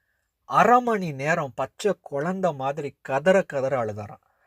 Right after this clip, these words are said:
So அதுக்கு முன்னாடி அவருடைய வாழ்க்கை எப்படிப்பட்டதா இருந்துச்சுன்னு வந்து பாத்தீங்கன்னா, எல்லா கிளப்புக்கும் போவாராம். அ, ஞாயிற்றுக்கிழமை மட்டும்தான் நிறைய பேர் வந்து கிளப்புக்கு போவாங்க. ஆனா அவர் வந்து பாத்தீங்கன்னா,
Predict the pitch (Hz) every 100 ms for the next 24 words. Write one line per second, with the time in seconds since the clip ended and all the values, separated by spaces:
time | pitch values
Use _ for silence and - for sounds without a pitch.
0 | _ _ - 123 135 139 151 208 233 202
1 | 175 156 143 143 196 214 202 151 190 202
2 | 175 165 160 147 147 143 147 139 135 131
3 | 135 139 156 127 127 143 196 240 262 240
4 | 196 175 165 170 214 208 175 160 151 147
5 | 151 180 - _ _ _ _ 147 151 147
6 | 143 143 _ _ 147 143 175 190 196 190
7 | 180 170 160 - 196 202 190 156 160 170
8 | 180 170 156 160 147 147 170 156 147 143
9 | 143 151 143 143 135 147 151 143 143